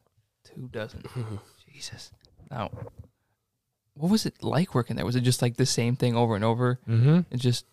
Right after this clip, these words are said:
Speaker 1: making subs?
Speaker 3: Come in, make subs, prep food.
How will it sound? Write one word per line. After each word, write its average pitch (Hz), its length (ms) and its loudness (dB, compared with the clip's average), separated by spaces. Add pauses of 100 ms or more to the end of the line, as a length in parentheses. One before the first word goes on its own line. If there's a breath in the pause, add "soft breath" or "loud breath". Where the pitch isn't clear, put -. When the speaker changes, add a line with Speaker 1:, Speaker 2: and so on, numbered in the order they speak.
(140)
Speaker 1:
making 123 320 -4
subs? 123 480 0 (140)
Speaker 3:
Come 139 200 8
in, 139 220 8
make 127 220 8
subs, 120 400 6
prep 120 280 4
food. 120 360 2